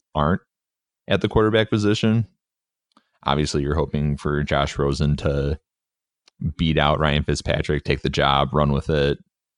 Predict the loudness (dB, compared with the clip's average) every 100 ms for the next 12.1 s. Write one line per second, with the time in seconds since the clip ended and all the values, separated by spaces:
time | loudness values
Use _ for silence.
0 | _ -2 0 2 0 0 -2 -2 -2 -2
1 | -2 -2 -2 -2 -2 -2 -4 -6 -2 0
2 | -2 -2 -2 0 -2 -2 -4 -4 -2 -2
3 | -2 -2 0 2 2 2 4 4 2 0
4 | -2 -6 -4 -4 -4 -6 -6 -2 -2 -2
5 | -4 -8 -8 -4 -2 0 -2 -2 0 0
6 | 2 2 0 _ _ _ 0 4 4 4
7 | 4 4 2 0 2 2 2 2 0 -2
8 | -4 -8 -2 0 0 -2 -2 -2 -2 -4
9 | -8 -4 0 2 2 0 0 2 2 2
10 | 0 0 2 2 0 -4 -16 -6 0 2
11 | 4 2 2 2 2 2 0 -2 -2 0
12 | -2